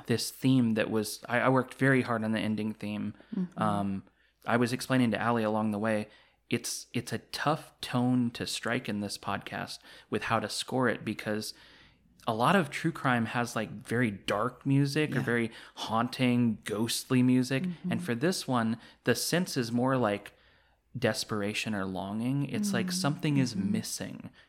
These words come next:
Speaker 1: you know? And I
Speaker 2: Yes.
Speaker 1: wanted it to feel like musically, like it was coming from her parents. I
Speaker 2: Yeah.
Speaker 1: wanted it to be their perspective.
Speaker 2: Hmm.
Speaker 1: So each time that they're about to talk to Paul or, like,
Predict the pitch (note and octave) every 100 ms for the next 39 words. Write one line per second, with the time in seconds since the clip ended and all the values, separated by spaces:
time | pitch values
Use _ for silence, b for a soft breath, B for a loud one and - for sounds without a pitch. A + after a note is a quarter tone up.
0 | - A2 A2+ A#2 B - D3+ B2 B2 D3
1 | D3+ C#3 C3+ - C3 B2+ B2 A#2+ B B
2 | _ B2 A2+ - A#2 A#2+ A#2+ - A2+ G#2+
3 | G#2+ F#2+ G#2 - B2 A2+ G#2+ - G#2 G2+
4 | G2+ B B B - G#2+ - F#2+ F2 -
5 | - - - A#2 A#2 C3 B2+ B2 A2 -
6 | A#2+ G#2+ G#2+ G#2 - - - - - -
7 | - B B G#3 F3 B2+ C#3 C#3 - D3
8 | C#3 A#2+ B B B C3+ B2 A#2+ A2+ B2
9 | - A#2+ A#2+ A2+ - - - G#2+ G2+ G2
10 | G2 G2+ G#2 -